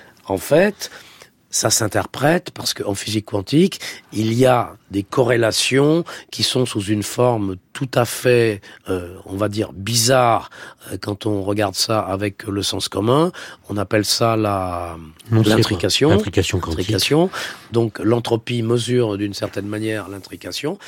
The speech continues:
Speaker 1: Donc, quand vous avez un système global, il peut arriver qu'il ne soit pas intriqué,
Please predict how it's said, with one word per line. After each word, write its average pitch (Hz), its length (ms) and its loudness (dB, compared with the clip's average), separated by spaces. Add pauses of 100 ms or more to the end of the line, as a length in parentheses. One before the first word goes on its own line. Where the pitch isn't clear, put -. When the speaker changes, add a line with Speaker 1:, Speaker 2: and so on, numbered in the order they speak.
(180)
Speaker 1:
Donc, 110 160 -6
quand 139 100 0
vous 143 160 0
avez 139 120 2
un 135 60 2
système 127 420 -6
global, 120 400 -2
il 98 140 -4
peut 110 220 -8
arriver 107 500 -4
qu'il 92 320 -12
ne 104 80 -10
soit 104 240 -8
pas 107 140 -6
intriqué, 131 560 0